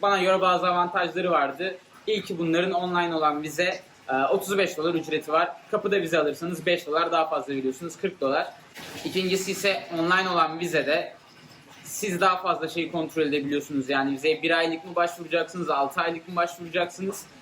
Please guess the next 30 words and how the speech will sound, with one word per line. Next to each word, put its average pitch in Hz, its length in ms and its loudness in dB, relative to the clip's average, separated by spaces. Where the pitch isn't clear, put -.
vesaire 180 420 0
siz 196 220 -10
seçiyorsunuz. 190 540 -2
Kapıda 196 320 0
ise 170 220 2
o 180 40 4
an 185 260 2
direkt 185 340 -4
polis 190 240 0
memuruyla 170 360 0
görüşmenize 170 640 0
bağlı. 151 340 0
Bir 147 120 2
de 170 120 4
belirtmek 175 360 2
istediğim 180 340 0
şöyle 190 340 4
bir 151 40 -2
olay 131 300 0
var. 175 140 2
Normalde 175 500 2
siz 165 260 -10
bu 175 100 2
Sri 175 240 0
Lanka 180 300 2
vizesine 170 500 -6
bir 190 100 4
aylık 165 300 2
sadece 120 360 -4
kayıtlanabiliyordunuz. 123 960 -6